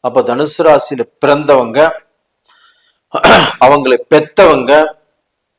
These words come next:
அவங்களுடைய அப்பா அம்மா இல்ல தாத்தா பாட்டி, இப்ப தனுசு ராசிக்காரங்களுக்கு ஒரு கல்யாணம் ஆகணும், என்ற பேரனுக்கு கல்யாணம் ஆகணும், என்ற பேத்திக்கு கல்யாணம் ஆகணும், இப்படின்னு வந்து பார்க்க போனா எத்தனையோ தெய்வத்தை கும்பிட்டோம், எனக்கு சரியா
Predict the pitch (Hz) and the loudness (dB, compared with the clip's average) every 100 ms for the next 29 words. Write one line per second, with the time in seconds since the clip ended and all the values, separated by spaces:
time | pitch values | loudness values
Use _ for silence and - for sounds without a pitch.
0 | _ _ 120 143 160 156 147 143 131 117 | _ _ 0 0 2 -2 0 0 2 0
1 | - - 165 139 135 147 139 131 135 143 | -2 2 2 4 0 0 -2 2 2 4
2 | 170 147 131 120 143 156 _ _ _ _ | 2 2 0 -2 -6 -10 _ _ _ _
3 | _ - 131 123 131 156 175 147 147 147 | _ -16 -10 -4 -4 -2 0 0 0 -2
4 | 139 131 127 - 131 - _ - 127 127 | -2 -6 -12 -8 -8 -10 _ -10 -4 -2
5 | 131 151 131 123 123 123 123 117 110 - | 0 0 0 -4 -4 -14 -20 _ -18 -6
6 | 135 147 156 - 131 131 123 117 117 127 | 0 0 0 -4 -2 -2 -2 -6 -8 -16
7 | _ _ - 117 117 151 175 165 135 135 | _ _ -12 -10 -2 -2 0 -6 -6 -2
8 | 135 135 127 113 120 120 _ _ _ 127 | 0 -2 -4 -6 -10 -14 _ _ _ -16
9 | 123 147 135 127 127 127 123 123 123 120 | -8 -8 -6 -8 -6 -6 -6 -8 -10 -10
10 | _ _ - 117 - 160 185 139 151 156 | _ _ -20 -12 -6 0 0 2 2 2
11 | 160 - 135 131 - 123 123 _ _ 127 | 0 -6 -10 -8 -4 -4 -6 _ _ -12
12 | 123 - 123 143 | -10 -6 -2 -2